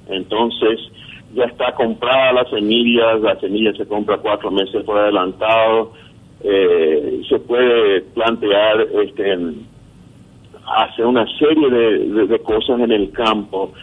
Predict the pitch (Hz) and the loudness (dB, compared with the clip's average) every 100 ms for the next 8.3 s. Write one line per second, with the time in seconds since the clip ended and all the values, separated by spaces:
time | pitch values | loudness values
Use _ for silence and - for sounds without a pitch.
0 | - - - 127 123 120 113 113 135 170 | -20 -20 -6 0 2 2 2 2 2 2
1 | 165 - - 151 147 - 107 - - 123 | -2 -10 -8 -4 -4 -4 -6 -6 -2 0
2 | 127 120 - 113 113 107 - 98 98 110 | 0 0 0 0 0 -2 0 2 2 2
3 | 113 107 98 107 92 - - 107 - - | 2 -2 -2 -4 -4 -6 -6 -8 -8 -4
4 | 98 104 98 95 95 - 92 95 95 92 | 0 0 0 -2 -4 -4 -2 0 2 2
5 | 90 85 80 - 69 65 110 101 - 101 | 2 0 -2 -4 -16 -6 -2 -2 -2 -6
6 | - - - - - - 123 120 147 151 | -6 -12 -20 -20 -20 -8 -4 0 0 2
7 | 170 143 117 120 135 131 - - 98 95 | 2 4 4 4 2 0 -4 -8 -6 0
8 | 123 147 139 | 2 2 0